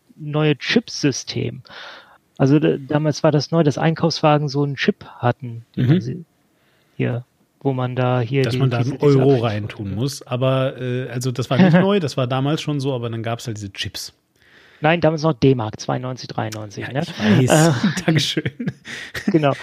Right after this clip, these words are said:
Speaker 2: Nein, da
Speaker 1: Und
Speaker 2: musste man da noch Franken reintun, habe ich gehört.
Speaker 1: So ungefähr. Und, ähm, ja, der, er hat da halt dafür geworben, dass man sich dieses eine bestimmte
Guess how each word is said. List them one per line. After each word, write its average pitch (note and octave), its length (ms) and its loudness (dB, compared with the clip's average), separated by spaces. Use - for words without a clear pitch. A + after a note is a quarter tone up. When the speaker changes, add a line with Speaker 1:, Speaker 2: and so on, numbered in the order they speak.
Speaker 2:
Nein, D3 220 0
da E3+ 60 6
Speaker 1:
Und F3 80 2
Speaker 2:
musste F#3 200 0
man E3 160 2
da D#3 120 2
noch D#3+ 120 -2
Franken C3 380 0
reintun, F2+ 580 -8
habe - 140 -12
ich - 100 -14
gehört. - 380 -14
Speaker 1:
So C#3 220 0
ungefähr. C3 360 -2
Und, E3+ 560 -2
ähm, D#3 720 2
ja, D3+ 220 2
der, E3 520 2
er D#3 140 2
hat F3+ 160 2
da F3+ 120 4
halt E3+ 180 0
dafür E3+ 240 -2
geworben, D#3 460 0
dass G3 160 -8
man F#3 80 -4
sich D#3+ 140 -12
dieses D#3+ 240 -8
eine D#3 300 -2
bestimmte E3 800 -2